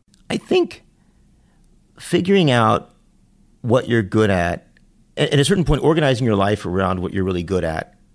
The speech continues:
and not stressing too much around what you're, you know, improving what you're not good at. And I think, um,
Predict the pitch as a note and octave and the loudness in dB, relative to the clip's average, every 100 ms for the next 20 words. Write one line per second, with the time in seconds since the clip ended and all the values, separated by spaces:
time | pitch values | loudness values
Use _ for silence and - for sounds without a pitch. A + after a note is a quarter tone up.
0 | _ _ G2+ G2 G2 F#2+ E2 A2+ - - | _ _ -4 -2 -2 -4 -4 -4 -4 -4
1 | A2+ G#2+ G#2 F2 - G#2 F#2+ - F#2 F2+ | -2 -2 -4 -4 -4 -2 -4 -6 -4 -4
2 | F2+ F2 F#2+ E2+ D#2 - F#2 F2 E2 F#2+ | -4 -4 -6 -8 -10 -8 -6 -6 -8 -10
3 | E2+ - A#2 G2 F#2 F#2+ E2 F2 E2+ E2+ | -8 -4 -2 -2 -2 -4 -4 -6 -6 -8
4 | D2 - - _ _ G2+ G2 F#2 F#2 F2+ | -10 -10 -14 _ _ -2 0 0 -2 -4
5 | - - _ _ _ _ _ _ _ _ | -8 -16 _ _ _ _ _ _ _ _
6 | G#2 G2 B2 G#2+ - F#2+ F2+ F2 E2+ - | -4 0 0 0 -2 0 0 -2 -6 -10